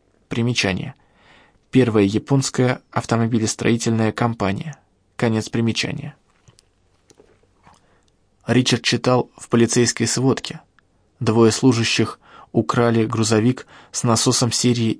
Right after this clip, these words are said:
И С У З У Н, и грузовик по борьбе с обледенением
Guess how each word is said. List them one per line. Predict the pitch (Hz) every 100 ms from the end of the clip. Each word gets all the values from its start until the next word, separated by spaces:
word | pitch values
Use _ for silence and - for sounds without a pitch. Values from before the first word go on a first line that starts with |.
| _
И | 120 -
С | 117 - -
У | 123 113
З | 110 107 -
У | 123 120 -
Н, | 107 104 113 _ _ _ _ _ _ _ _ _ -
и | 110 101 -
грузовик | 120 113 110 135 135 - -
по | 107
борьбе | 113 107 117 117 113 _ _
с | -
обледенением | 120 113 113 113 117 123 120 117